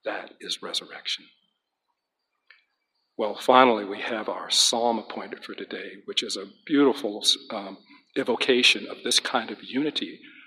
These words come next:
What if all mankind could be adopting, all humankind could be adopting all other humankind?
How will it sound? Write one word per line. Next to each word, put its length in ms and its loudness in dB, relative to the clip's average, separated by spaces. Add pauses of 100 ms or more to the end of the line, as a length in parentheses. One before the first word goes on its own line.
(240)
What 140 6
if 180 2
all 260 4
mankind 920 -6
could 160 -10
be 160 -12
adopting, 600 -6
all 200 2
humankind 680 -6
could 100 -12
be 80 -8
adopting 500 2
all 320 4
other 220 -2
humankind? 880 -10